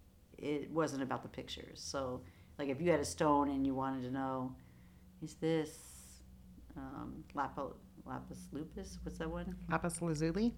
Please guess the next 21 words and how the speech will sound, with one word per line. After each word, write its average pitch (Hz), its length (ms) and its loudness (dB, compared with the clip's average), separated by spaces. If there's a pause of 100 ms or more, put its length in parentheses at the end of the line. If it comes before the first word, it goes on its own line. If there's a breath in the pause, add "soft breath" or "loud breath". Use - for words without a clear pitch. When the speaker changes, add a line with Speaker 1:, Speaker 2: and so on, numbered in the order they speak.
(140)
Speaker 1:
Lazuli, 156 580 0
or 139 260 6
is 135 220 -2
it 131 140 -2
labradorite? 226 440 8
You 185 60 2
know, 147 100 4 (360)
Speaker 2:
Mm-hmm. 196 180 12
Speaker 1:
where 160 260 12
is 190 180 4
it? 170 320 2
That's 135 200 2
not 139 160 4
the 156 60 2
book 131 140 -2
you 131 100 2
go 123 200 4
to. 120 100 4
You 120 180 4
have 127 180 0
to 127 140 0